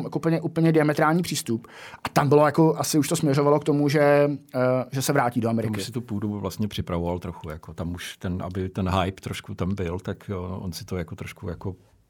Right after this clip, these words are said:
Speaker 2: eh, ošéfoval, aby se to dalo říct. A potom v roce, v tom roce dva tisíce jedenáct, kdy ho teda, eh, ulovila Philadelphia,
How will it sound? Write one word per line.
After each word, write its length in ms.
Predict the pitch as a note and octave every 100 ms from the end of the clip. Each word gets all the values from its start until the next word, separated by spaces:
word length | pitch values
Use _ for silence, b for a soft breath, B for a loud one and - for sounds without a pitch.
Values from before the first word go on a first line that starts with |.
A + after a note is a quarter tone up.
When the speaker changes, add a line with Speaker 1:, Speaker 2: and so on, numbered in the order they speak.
| _ _ A#2+
Speaker 2:
eh, 120 | -
ošéfoval, 640 | - - F#2 F#2+ D2 D2+ _ b b
aby 200 | - D#2+
se 120 | -
to 200 | - E2
dalo 200 | D#2+ E2
říct. 240 | E2 E2
A 20 | -
potom 260 | - G2+
v 20 |
roce, 180 | G2+ -
v 40 | -
tom 160 | G#2
roce 200 | G2 -
dva 120 | G2
tisíce 300 | F2 - -
jedenáct, 480 | E2+ F2+ F#2 G2 -
kdy 240 | - F#2+ F2+
ho 220 | E2+ F2 b b b b b b b -
teda, 360 | F2+ F2 E2+ -
eh, 200 | E2 D#2+
ulovila 500 | - F2+ F2+ F2+ F2
Philadelphia, 840 | - E2 F2 E2+ G2 F2 F2 A#2+